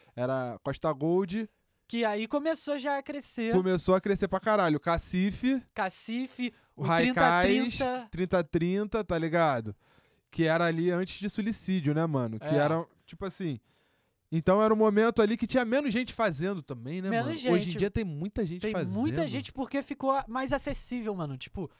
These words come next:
Speaker 1: É.
Speaker 2: é muito acessível hoje em dia, tá ligado? Tipo, hoje em dia, mano, tu, tu quer comprar um microfone, tu pode ir lá num site,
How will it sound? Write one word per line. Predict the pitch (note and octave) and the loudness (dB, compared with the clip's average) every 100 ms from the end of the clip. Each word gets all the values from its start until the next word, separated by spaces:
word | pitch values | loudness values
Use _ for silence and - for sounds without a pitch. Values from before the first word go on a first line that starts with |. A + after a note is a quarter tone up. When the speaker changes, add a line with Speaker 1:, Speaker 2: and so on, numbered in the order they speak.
| _ | _
Speaker 1:
É. | A#2+ C3 B2 C#4+ | -4 -2 0 -2
Speaker 2:
é | |
muito | C#4+ D#4+ | -2 0
acessível | D#4 - B3 - A#3+ G3+ | 0 0 -4 -2 -2 0
hoje | G3+ F#3 | 0 0
em | F3+ | -4
dia, | D3 D#3 | -4 -4
tá | C#3+ D3+ | -4 -4
ligado? | F#3 F3 | -4 -4
Tipo, | - E3+ - - | -8 -12 -12 -4
hoje | A#3+ D4+ | -2 -2
em | D4+ | -4
dia, | F3+ A3+ C#4 | -2 0 2
mano, | G#3+ F3+ | 0 -2
tu, | - A3+ - _ _ | -2 -2 -2 _ _
tu | B3+ | -6
quer | - D4 | -2 -2
comprar | D#4 C4+ A3+ B3 | 0 -4 0 0
um | A#3+ A#3+ | 0 -4
microfone, | A3 A#3+ G#3 - A#3+ B3+ | -4 -2 -2 0 -2 -2
tu | G#3+ | -6
pode | G3 A#3 A#3+ A3+ | -6 -6 -6 -8
ir | |
lá | A3+ G#3+ | -4 -4
num | A#3 | -6
site, | A3 - G3+ G#3+ - C#4+ | -12 0 2 2 0 -4